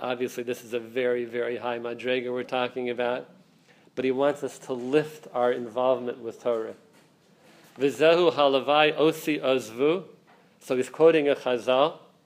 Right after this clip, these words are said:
Hashem says, "If only they would leave me and study my Torah, I'd be okay." That's what God says.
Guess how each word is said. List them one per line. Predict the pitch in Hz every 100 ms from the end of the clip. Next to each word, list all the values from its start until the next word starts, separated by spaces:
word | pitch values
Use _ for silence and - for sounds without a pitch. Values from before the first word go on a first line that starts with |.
| _ - _
Hashem | - 127 - 160
says, | 151 - 147 - -
"If | 151 143
only | - 220 233
they | 202 180
would | 165 160
leave | 143 190 185 147
me | 175 165
and | 143
study | - 160 156
my | 135 131
Torah, | 131 160 165 151
I'd | 143 139
be | 131 127
okay." | 117 123 107 - _ _ _
That's | 143 -
what | 135
God | 131 123
says. | - 113 - -